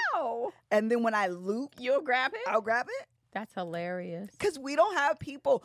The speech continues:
Speaker 2: We be so – this is gonna irritate me. We be so new
Speaker 1: No, it's
Speaker 2: that
Speaker 1: this.
Speaker 2: we don't be – I literally was like, "Why do they have their names?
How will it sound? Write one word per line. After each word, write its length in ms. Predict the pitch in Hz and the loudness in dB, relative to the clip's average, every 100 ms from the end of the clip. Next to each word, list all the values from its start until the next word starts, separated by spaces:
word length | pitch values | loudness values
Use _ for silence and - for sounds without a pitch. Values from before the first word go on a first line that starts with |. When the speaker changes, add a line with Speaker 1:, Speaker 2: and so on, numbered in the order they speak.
| - - | -8 -6
Speaker 2:
We 220 | 214 277 | 0 0
be 180 | 320 359 | 0 -6
so – 640 | - - 254 254 254 262 _ | -6 0 2 4 2 0 _
this 220 | 170 - | -16 -16
is 80 | 156 | -16
gonna 220 | 143 135 | -14 -14
irritate 320 | 143 135 - | -14 -14 -16
me. 180 | - - _ - - - - | -16 -18 _ -20 -20 -18 -8
We 160 | 175 254 | -2 -2
be 160 | 330 349 | -2 -6
so 420 | - 254 254 277 | -4 0 0 0
new 460 | 214 185 185 254 494 - _ - | -2 0 -2 -4 -8 -16 _ -10
Speaker 1:
No, 320 | 175 156 160 | -6 -6 -6
it's 160 | - | -10
Speaker 2:
that 360 | - 165 202 202 | -6 2 2 2
Speaker 1:
this. 40 | 196 | 0
Speaker 2:
we 400 | 196 240 269 269 | -4 -2 -2 0
don't 300 | 233 233 233 | 2 2 2
be – 220 | 202 214 - - | -6 -12 -14 -6
I 180 | 220 277 269 | 2 2 2
literally 400 | 254 294 302 277 | -4 -6 -6 -6
was 200 | 247 233 | -6 -2
like, 460 | 214 196 185 - - _ _ _ | 0 0 -2 -6 -20 _ _ _
"Why 160 | - 240 | -2 0
do 60 | 539 | 0
they 400 | 640 640 554 403 | 0 -2 -2 -6
have 160 | 440 | -6
their 160 | 427 381 | -4 -4
names? 1000 | 262 226 277 523 - 135 - 110 - - | -4 -4 -8 -10 -8 -8 -8 -14 -16 -20